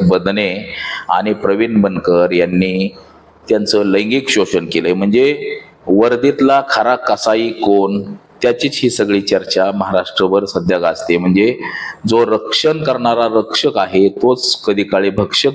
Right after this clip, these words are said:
देखील बनतो, त्याचं हे ज्वलंत उदाहरण आहे. म्हणजे पीएसआय बदने आणि पोलीस प्रवीण बनकर या दोघांनी मिळून या महिला डॉक्टरचं लैंगिक शोषण केलं.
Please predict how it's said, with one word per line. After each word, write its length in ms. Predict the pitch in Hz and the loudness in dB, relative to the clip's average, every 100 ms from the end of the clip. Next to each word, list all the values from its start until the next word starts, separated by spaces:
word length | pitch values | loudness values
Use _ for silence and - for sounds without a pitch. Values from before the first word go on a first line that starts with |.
| 120 | 0
देखील 300 | 101 - 92 | 0 2 2
बनतो, 680 | 92 87 - 85 85 - - - - - - - | 2 0 0 0 0 -4 -16 -16 -14 -14 -8 -2
त्याचं 280 | 101 - 110 | -2 2 2
हे 320 | 98 98 98 | 4 4 2
ज्वलंत 600 | 101 95 92 92 92 95 | 2 2 2 0 -2 0
उदाहरण 440 | 90 82 78 73 | 2 2 0 0
आहे. 320 | 71 - - - _ - - - | -4 -6 -10 -12 _ -20 -20 -4
म्हणजे 420 | 90 95 98 113 113 | 0 2 2 2 2
पीएसआय 640 | - 101 101 101 101 101 | 0 2 2 2 2 2
बदने 840 | 90 95 95 104 110 110 - - - | 2 0 2 0 -2 -4 -8 -10 -2
आणि 500 | 92 95 98 98 98 - - - - _ - | 0 2 2 2 0 -6 -14 -14 -20 _ -2
पोलीस 640 | 107 113 123 123 - - - - - - | 2 2 2 -2 -4 -4 -6 -12 -10 -2
प्रवीण 500 | 101 101 107 104 95 | 0 2 2 2 2
बनकर 440 | 87 85 82 82 92 - - - | 2 0 0 0 -2 -12 -18 -2
या 340 | 95 107 120 120 | 2 4 4 2
दोघांनी 680 | 104 104 92 98 107 113 110 | 2 2 2 2 2 2 2
मिळून 500 | 98 87 82 87 78 | 2 2 0 0 2
या 220 | 101 101 | 2 2
महिला 340 | 95 90 107 | 0 0 2
डॉक्टरचं 600 | 110 92 - - - 92 | 2 0 0 -2 2 2
लैंगिक 500 | 92 95 101 120 131 | 4 2 2 0 0
शोषण 380 | - 87 - 80 - | 0 0 0 -2 -2
केलं. 340 | 73 73 76 | 0 0 0